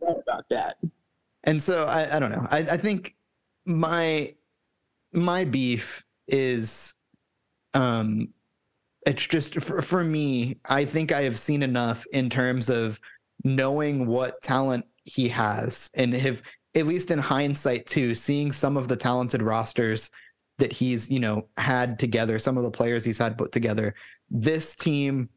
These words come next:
Speaker 2: being as atrocious as it is. And then, like, honestly, going back and looking at that team,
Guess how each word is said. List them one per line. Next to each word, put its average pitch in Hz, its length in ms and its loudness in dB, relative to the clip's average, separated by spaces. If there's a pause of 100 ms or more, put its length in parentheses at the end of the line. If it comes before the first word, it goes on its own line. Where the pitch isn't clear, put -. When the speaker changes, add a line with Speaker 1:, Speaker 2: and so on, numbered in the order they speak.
(120)
Speaker 2:
being 131 300 2
as 120 120 0
atrocious 131 600 0
as 113 100 2
it 117 100 2
is. 110 380 0 (360)
And 160 140 2
then, 285 140 0
like, 214 240 0
honestly, 156 600 0
going 147 380 0
back 127 280 0
and 120 140 2
looking 135 300 0
at 117 120 -4
that 120 220 0
team, 135 340 0